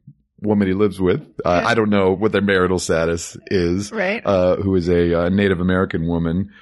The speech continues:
Speaker 1: uh, who I, d-, I think doesn't say anything. She's ver-, uh, she's very stoic, and she kind of, as they're leaving, uh, she kind of stares at the rifle and kind of stares off into the distance, and that's all we ever see of her.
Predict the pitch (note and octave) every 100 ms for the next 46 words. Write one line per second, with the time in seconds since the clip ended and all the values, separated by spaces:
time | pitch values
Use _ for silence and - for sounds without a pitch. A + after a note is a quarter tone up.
0 | _ - F#2 F2+ - G2 G2 G#2 F#2+ F#2
1 | G2 D#2+ G2+ F#2 - G2 F#2 F2 E2+ E2+
2 | F#2+ - E2+ E2+ D#2+ F2 E2 E2 F2+ F2+
3 | E2+ - - F2+ F2+ - F#2+ F2 F2 F#2+
4 | F2 F2 E2 F2 E2+ D#2+ D#2+ F2 E2+ E2+
5 | D#2+ - - - - F2 - F#2 E2 -
6 | F2+ F2 E2 D#2+ D#2+ D#2 D#2+ D#2+ E2+ D#2
7 | D#2 D#2 D2+ D#2 - - D#2+ D2+ D2+ D2+
8 | E2 D2 D2 C#2+ D#2+ - D#2+ C#2+ E2 D#2+
9 | D#2 D#2+ D#2 D#2 D2+ D2 E2 D#2+ D2 D#2
10 | D#2+